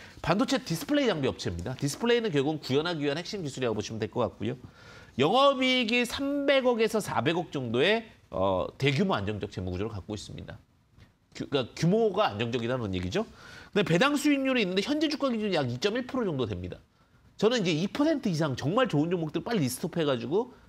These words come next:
지금 주가 하락할 때 보셔도 된다라고 봐요. 배당이 답일 수 있어요, 그죠? 배당 수익률은 보시면은 제가 언제든지 받는 거죠. 제가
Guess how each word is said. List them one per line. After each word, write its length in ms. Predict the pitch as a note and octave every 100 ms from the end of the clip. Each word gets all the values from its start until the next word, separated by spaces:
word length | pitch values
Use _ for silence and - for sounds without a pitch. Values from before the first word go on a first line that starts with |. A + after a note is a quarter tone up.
| -
지금 280 | - D#3+ C3+
주가 240 | - G3
하락할 280 | G#3+ G#3 F3
때 120 | E3+
보셔도 320 | - A#2+ D#3
된다라고 340 | B2+ G#2 A#2+ G#2
봐요. 300 | - F2+ F#2+ - - _ _ _ -
배당이 640 | A#3+ G3+ A#3+ C4 B3 - -
답일 200 | A2 D3+
수 140 | E3+
있어요, 300 | D3+ A#2+ F#2+
그죠? 160 | F#2 - - -
배당 240 | A2 C3+
수익률은 500 | C#3 B2 A#2+ A2 A2
보시면은 500 | G2+ F#2 G2+ B2 E3 - - _
제가 280 | A2+ G#2 E2 - _ -
언제든지 320 | B2+ C3 C3
받는 240 | G#2+ F#2+ G2
거죠. 120 | F2
제가 260 | F3 F#3+